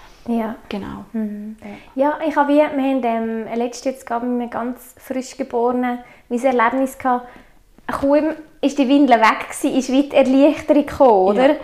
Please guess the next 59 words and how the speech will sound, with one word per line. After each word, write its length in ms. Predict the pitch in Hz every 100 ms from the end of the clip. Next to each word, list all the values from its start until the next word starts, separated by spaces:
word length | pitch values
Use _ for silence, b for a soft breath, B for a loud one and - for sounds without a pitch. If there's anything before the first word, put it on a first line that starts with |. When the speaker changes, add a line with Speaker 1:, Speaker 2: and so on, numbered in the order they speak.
| B B B
Speaker 1:
Und 120 | 254
das, 180 | 285 285
ich 160 | - -
glaube, 160 | 269 254
das 120 | 285
kennen 260 | - 262 226
auch 140 | 247
ganz, 240 | 262 285 -
ganz 220 | 269 285
viele 220 | 294 302
Mamis, 360 | 294 285 320 330
oder? 160 | 262
So 120 | 294 262
im 100 | 285
Sinne 180 | 277
von, 100 | 254 240 277
das, 180 | 269 - _ _
ich 100 | 302 - -
deute 240 | 269 254 240
das 100 | 240
vielleicht 200 | 240 -
auch 60 | -
schon 60 |
ein 40 | 240
bisschen 260 | 285 269
als 200 | 277 -
Zeichen, 460 | - 233 185 196 220
dass 160 | 226
sie 60 | 233
eigentlich 240 | 208 208
das 200 | 214 220 233
nicht 180 | 247
wettet. 560 | 269 226 - - 180 185 - -
Speaker 2:
Richtig, 460 | 226 208 - 226 202
ja. 60 | 240
Speaker 1:
Also, 120 | 247
dass 160 | 240 240
es 140 | 233
wie 180 | 233 254
leichter 540 | 247 247 262 - 262
ist, 260 | 240 247 247
wenn 160 | 226 226
das 180 | 233 214
weg 160 | 226 226 -
ist, 300 | 240 233 -
so, 60 |
ah, 280 | 214 226 226
jetzt 420 | 226 226 - -
liege 280 | 247 240 247
ich 40 | 233
vielleicht 220 | 226 226
irgendwo 220 | 226 226
auf 60 | 226
einer 160 | 220 208
warmen 260 | 226 226
Unterlage 600 | 226 247 254 247 240 254
oder 120 | 247
wo 120 | 240
auch 100 | 262